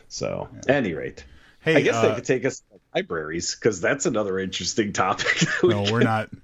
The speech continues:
Speaker 2: I can't tell you, like, somehow the biggest powder keg in this whole, like, um, fair use of, of stuff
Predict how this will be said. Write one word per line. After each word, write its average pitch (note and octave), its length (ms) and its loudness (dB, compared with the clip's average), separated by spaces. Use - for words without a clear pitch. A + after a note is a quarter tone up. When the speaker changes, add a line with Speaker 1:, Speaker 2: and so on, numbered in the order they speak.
Speaker 2:
I A#2 100 -4
can't B2 340 -2
tell A#2 220 -2
you, G2+ 220 -4
like, F#2+ 300 -4
somehow A#2+ 920 0
the A2 300 -4
biggest A#2 420 -4
powder A2+ 320 -2
keg F#2 340 -6
in G2+ 160 -6
this G2 180 -6
whole, G2+ 420 -6
like, F2+ 400 -8
um, F#2 400 -4
fair A2 400 -2
use G#2+ 360 -4
of, F#2 300 -6
of F2+ 280 -8
stuff - 560 -6